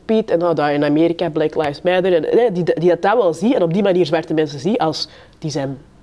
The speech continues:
boos en die klagen iets aan, maar niet als nieuwsanker, niet als,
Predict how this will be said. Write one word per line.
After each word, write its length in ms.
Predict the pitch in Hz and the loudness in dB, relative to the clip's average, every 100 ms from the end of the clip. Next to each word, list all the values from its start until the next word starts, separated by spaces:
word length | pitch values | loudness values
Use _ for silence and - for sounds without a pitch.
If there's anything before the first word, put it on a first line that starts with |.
| - 123 | -20 -4
boos 260 | 165 156 | 0 0
en 80 | 156 | 0
die 80 | 147 | -2
klagen 260 | - 151 143 | -2 -4 -4
iets 140 | - | -4
aan, 200 | 202 277 | -2 0
maar 180 | 233 190 | 0 2
niet 380 | 190 262 302 - - - - - - - _ - _ - - - - - - - | 4 6 4 2 -14 -20 -20 -20 -20 -20 _ -20 _ -20 -20 -20 -20 -20 -20 -6
als 240 | 226 214 | -2 0
nieuwsanker, 640 | 196 220 214 170 170 160 143 | 2 0 0 -2 -4 -4 -2
niet 200 | 202 - | 0 0
als, 360 | 226 214 - | 0 -2 -4